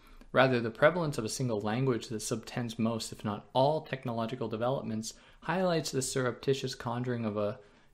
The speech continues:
lingua franca, unbeknownst by many. Moreover, this totalizing homogenization serves to naturalize these technologies in a way that places them beyond reproach. Safiya Noble contributes to this discussion in her Algorithms of Oppression when she argues that there is an implicit assumption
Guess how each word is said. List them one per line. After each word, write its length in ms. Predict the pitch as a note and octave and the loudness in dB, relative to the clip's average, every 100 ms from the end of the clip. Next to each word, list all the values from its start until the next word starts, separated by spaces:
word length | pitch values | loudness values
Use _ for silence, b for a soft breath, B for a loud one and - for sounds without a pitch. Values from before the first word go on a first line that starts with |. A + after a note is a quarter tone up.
| B - | B 0
lingua 320 | B2 C3+ A2 | 4 4 2
franca, 640 | - B2 C#3 C#3+ F2 F#2+ - | 0 0 0 0 -4 -4 -6
unbeknownst 600 | A#2+ A#2+ A2+ A2+ A2 - | -4 -2 0 -2 -4 -6
by 100 | G2 | -6
many. 400 | G2 A#2+ G#2+ - B B B B B B C3 | -6 -8 -10 -16 B B B B B B 6
Moreover, 420 | C3+ C3 B2+ A#2 | 8 8 4 0
this 180 | A2 - | -2 0
totalizing 580 | C#3 C3 A#2 A2+ G#2 | 2 2 2 -2 -4
homogenization 1000 | G#2+ A2+ A2 G#2+ G2+ G#2+ C#3 D3 - A2+ A2 | -2 -2 -2 -4 -4 -2 -2 0 -2 -4 -4
serves 420 | - B2+ B2+ B2+ | 0 2 2 0
to 80 | A2+ | -2
naturalize 640 | A2 A#2+ - A#2 G#2+ A2 | 0 0 0 0 0 -2
these 140 | A2 - | -6 -6
technologies 720 | G#2+ A2+ A2+ A#2 A2 G#2+ G#2+ | -6 -2 -2 0 -2 -2 -2
in 80 | G2+ | -2
a 40 | |
way 340 | G2+ G#2 G#2 | 0 2 2
that 180 | G2+ - | 0 -4
places 520 | - C3+ D#3+ - - | -2 -2 0 -4 -4
them 320 | - F#2+ F#2+ - - | -6 -6 -8 -10 -8
beyond 300 | A2+ G#2 G2 | -4 -2 -4
reproach. 640 | - D3+ C3+ - - - B B B B | -2 0 0 -4 -12 -16 B B B B
Safiya 300 | - A#2 G#2 | -4 0 2
Noble 300 | A2 B2+ B2+ | 2 2 0
contributes 540 | A#2+ A2 A2+ G#2+ G2+ | -2 -4 -2 -4 -4
to 100 | - | -10
this 240 | G#2+ - A#2+ | -10 -10 -8
discussion 480 | - - G#2 A2 | -6 -4 -4 -4
in 140 | G#2 G2 | -6 -4
her 120 | G#2+ | -4
Algorithms 600 | G2+ G#2 G2+ G2+ G2+ G2+ | -4 -2 -4 -4 -6 -6
of 100 | G2 | -6
Oppression 500 | F#2 - D#3+ - B2 | -6 0 0 0 0
when 100 | G#2+ | 0
she 180 | - G#2 | 0 0
argues 360 | G#2 G#2+ G#2 | 0 0 -2
that 140 | A2 - | -4 -2
there 160 | G2+ | -2
is 120 | G2+ A2 | 0 -2
an 60 | |
implicit 480 | G2+ G2+ C#3 C3+ B2 | -6 -4 -6 -4 -6
assumption 720 | - - E3 A3 - E2+ | -4 0 0 0 -2 -8